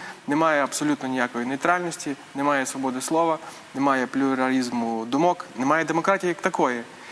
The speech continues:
І, е, ми розуміємо, аби ці всі, е, можливості, е, які зараз є в Україні, аби вони збереглися, дійсно має бути збережена Україна. І я не, не вважаю, що зараз журналістам, е, є брак, е,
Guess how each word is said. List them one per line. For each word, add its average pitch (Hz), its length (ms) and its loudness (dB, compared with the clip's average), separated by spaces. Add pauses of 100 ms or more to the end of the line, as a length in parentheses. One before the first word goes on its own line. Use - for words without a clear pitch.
(420)
І, 143 440 4 (120)
е, 135 300 2
ми 156 100 2
розуміємо, 165 540 2
аби 147 320 2 (1000)
ці 190 140 2
всі, 165 200 2
е, 151 40 2 (440)
можливості, 151 640 2 (600)
е, 131 160 2
які 147 280 2
зараз 151 300 0
є 156 80 2
в 143 40 4
Україні, 139 540 0
аби 139 240 0
вони 175 140 4
збереглися, 151 580 2
дійсно 160 300 2
має 151 220 2
бути 151 220 0
збережена 135 500 0
Україна. 139 500 0 (640)
І 135 360 2
я 147 120 6
не, 175 220 0 (160)
не 160 180 0
вважаю, 165 400 4
що - 100 -6
зараз 147 220 2
журналістам, 151 640 0 (160)
е, 131 280 2 (160)
є 143 260 2
брак, 135 420 2 (640)
е, 131 320 2